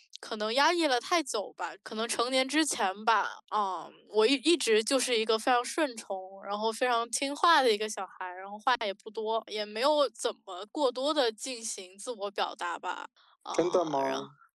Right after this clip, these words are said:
Speaker 1: 是真的，真的，我以前真的非常地就是听话，然后，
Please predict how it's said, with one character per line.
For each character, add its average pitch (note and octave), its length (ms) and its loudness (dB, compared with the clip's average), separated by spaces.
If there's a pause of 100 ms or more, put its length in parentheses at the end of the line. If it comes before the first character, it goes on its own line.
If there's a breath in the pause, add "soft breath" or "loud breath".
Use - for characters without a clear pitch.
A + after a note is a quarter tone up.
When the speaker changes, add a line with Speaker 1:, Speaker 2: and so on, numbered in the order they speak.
Speaker 1:
是 - 320 4
真 F4+ 320 4
的， C#4+ 160 4
真 E4+ 200 4
的， D#4+ 140 4
我 C#4 140 6
以 B3 100 0
前 A#3 460 -4
真 D4 180 -4
的 C4+ 140 0
非 D4+ 340 0
常 G#3 380 -6
地 G#3 180 -6
就 A3+ 160 -10
是 A3 180 -10
听 C#4 360 -10
话， B3+ 320 4
然 G#3 120 -2
后， A3 320 0